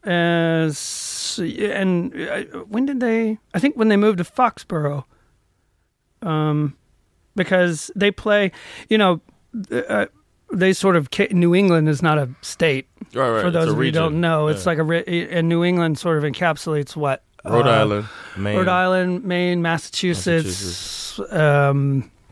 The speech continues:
Speaker 2: Two more places, I think. I don't remember. In the Northeast.
Speaker 1: Yeah.
Speaker 2: The, the, if America was, uh, <clears throat> I don't know, a thumb, it's, it's the top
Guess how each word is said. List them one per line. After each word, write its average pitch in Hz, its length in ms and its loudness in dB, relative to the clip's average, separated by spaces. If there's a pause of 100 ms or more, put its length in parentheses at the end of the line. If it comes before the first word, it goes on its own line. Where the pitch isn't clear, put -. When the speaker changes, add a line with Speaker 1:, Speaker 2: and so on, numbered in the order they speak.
(360)
Speaker 2:
Two 147 120 2
more 120 160 4
places, 92 320 -2
I 78 60 -4
think. 78 300 -10
I 87 80 -2
don't 101 100 2
remember. 82 380 -6 (100)
In 107 140 -4
the 135 60 0
Northeast. 123 580 0 (140)
Speaker 1:
Yeah. 147 340 0 (360)
Speaker 2:
The, 104 260 4
the, 101 340 4
if - 140 -4
America 104 560 0
was, 90 300 -4
uh, 78 460 0 (400)
<clears throat> - 400 -20
I 107 40 -4
don't 92 120 -2
know, 87 160 -4
a - 120 -10
thumb, 92 300 0
it's, - 100 -10
it's - 260 -4
the 90 100 -10
top 107 320 -2